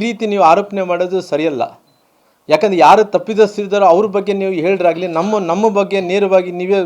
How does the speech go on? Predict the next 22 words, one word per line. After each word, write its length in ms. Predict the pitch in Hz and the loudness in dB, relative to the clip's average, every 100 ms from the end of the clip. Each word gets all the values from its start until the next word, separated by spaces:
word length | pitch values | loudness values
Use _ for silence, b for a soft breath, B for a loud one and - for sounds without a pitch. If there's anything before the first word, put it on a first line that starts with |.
| 160 | -4
ಸಂಡೂರು 300 | 180 170 190 185 | -8 -2 -4 -4
ಸೋಲಲಿಕ್ಕೆ 360 | 180 175 165 165 | -6 -6 -8 -2
ಕಾರಣ 180 | 160 160 160 | -2 -2 -6
ಅನ್ನೋಂಥ 240 | 156 156 147 147 | -10 -8 -8 -6
ಮಾತು 180 | 143 147 | -8 -8
ಏನು 160 | 143 131 123 | -8 -8 -6
ಹೇಳೋಕೆ 260 | 156 160 | -8 -8
ಹೋಗ್ತಾಯಿದ್ರು, 440 | 135 - 143 131 180 - b b b b b | -12 -8 -10 -8 -10 -12 b b b b b
ಅದು 180 | 220 262 - | 2 2 2
ಸರಿಯಲ್ಲ" 320 | 240 285 247 214 | 4 4 4 2
ಅನ್ನೋಂಥದ್ದು 400 | 185 175 196 226 208 | 0 -4 -6 -4 -6
ನಾನು 120 | 160 | -2
ಗಟ್ಟಿಯಾಗಿ 480 | 180 185 254 170 180 202 | -2 0 0 0 -2 -4
ವಾದಿಸಿದೆ. 500 | 147 151 165 147 135 127 | -2 -4 -8 -10 -8 -8
ಯಾಕಂದರೆ 360 | 151 180 185 156 - b b b - | -6 -2 0 0 -4 b b b -6
ಇವತ್ತು 300 | 170 208 214 190 | -2 0 0 -2
ನನ್ನ 140 | 185 190 165 | -2 -2 -2
ಜೀವನದಲ್ಲಿ, 520 | 214 220 196 190 196 190 | -4 -2 -2 0 0 4
ರಾಜಕೀಯ 360 | 170 170 - 196 180 | 4 2 -2 -4 -2
ಜೀವನದಲ್ಲಿ 480 | 180 170 170 175 185 | -6 -4 -6 -4 -2
ಯಾವತ್ತೂ 340 | 165 180 190 | -2 -2 -2
ಕೂಡ 100 | 175 | -2